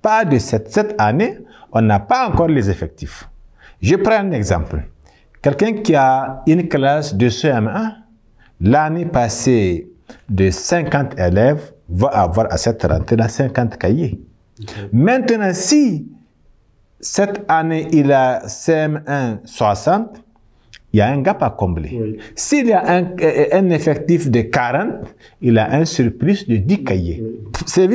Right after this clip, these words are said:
Speaker 1: juste à titre prévisionnel
Speaker 2: Ok.
Speaker 1: et ils ont bel et bien précisé que c'est pour démarrer.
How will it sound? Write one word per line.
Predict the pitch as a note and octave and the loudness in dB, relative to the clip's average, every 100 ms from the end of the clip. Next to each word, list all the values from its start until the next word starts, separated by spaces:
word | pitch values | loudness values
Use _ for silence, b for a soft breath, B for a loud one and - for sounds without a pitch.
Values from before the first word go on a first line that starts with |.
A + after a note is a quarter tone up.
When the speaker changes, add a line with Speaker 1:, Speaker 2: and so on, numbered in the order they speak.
| F3 | 0
Speaker 1:
juste | G#3+ B3+ | -2 -2
à | C3+ | -4
titre | C#3+ E3 E3 | 0 0 0
prévisionnel | D3+ D3 B2+ G#2 G2+ G#2 A2 F#3 C4 B2 B B | 0 0 2 2 0 2 2 0 -2 -10 B B
Speaker 2:
Ok. | A2 | -4
Speaker 1:
et | B2 D#3+ | 2 2
ils | B2+ | 4
ont | C#3 | 2
bel | A#2 A#3 G#3 | 2 2 2
et | B2 | 0
bien | D3 | -2
précisé | D3+ B2 G#2+ A2 D3 | -4 -4 -4 -4 -6
que | D3 | -6
c'est | B2+ A2 | -6 -6
pour | - D#3 | 0 0
démarrer. | C3 A2 F#2+ F2 D#2+ | 2 2 0 -2 -8